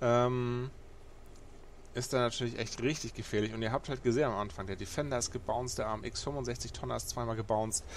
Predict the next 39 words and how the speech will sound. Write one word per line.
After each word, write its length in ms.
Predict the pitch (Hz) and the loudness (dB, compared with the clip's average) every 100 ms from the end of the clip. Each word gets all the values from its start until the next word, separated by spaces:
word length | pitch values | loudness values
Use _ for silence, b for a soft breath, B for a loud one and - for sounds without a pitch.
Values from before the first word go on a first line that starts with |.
| B B - | B B -2
Das 220 | 143 120 | 0 2
sind 160 | 151 139 | 2 2
schon, 400 | - 143 143 151 B B B B | 2 4 4 0 B B B B
das 200 | 120 107 | 2 2
sind 120 | 143 | 0
schon, 340 | - 147 151 147 | 2 2 2 2
ähm, 320 | 135 127 127 B B B B - | 2 2 -2 B B B B -8
gute 220 | - 120 | 6 6
Panzer 480 | 110 127 302 - 107 | 8 4 4 4 4
eigentlich, 260 | 98 101 98 | 4 0 -2
die 140 | 120 | -2
auch 100 | 107 | -2
einen 80 | 117 | 0
ordentlichen 280 | 110 117 107 | 0 0 0
Durchschlag 460 | 135 - 113 104 | 0 2 2 2
haben. 300 | 107 101 113 - - - - - - - - - - - - | 0 -2 -4 -8 -12 -14 -14 -14 -14 -14 -14 -14 -12 -12 -2
Aber, 540 | 104 95 117 151 185 143 131 | 2 4 4 2 2 0 0
ähm, 240 | 135 135 143 - - - B B B B | 0 -4 -6 -10 -12 -12 B B B B
ist 180 | 127 - | 0 4
halt 160 | 120 - | 2 4
Achter 380 | 117 - 117 | 2 4 0
only 400 | 117 160 123 135 | 2 2 2 0
und, 340 | 165 123 127 120 | 0 -2 -2 -2
äh, 80 | 113 | 0
dementsprechend 640 | 120 120 - 120 117 - | 0 0 0 0 0 -2
ist 220 | 160 - | -4 0
da 60 | 147 | 0
der 100 | 135 | 0
Jagdtiger 520 | 127 135 - 147 143 | 0 -2 -4 0 2
auch 140 | 127 123 | 2 0
echt 220 | 123 - | -4 -4
super 220 | 127 127 | -4 -2
gefährlich, 480 | 127 - 180 113 110 | -2 0 0 0 0
ne? 120 | 113 | -2
Wenn 120 | 117 | 0
du 80 | 113 | 0
den 120 | 113 | 0
Jagdtiger 440 | 110 120 - 131 117 | 2 2 2 0 2
jetzt, 280 | 120 - | 0 -2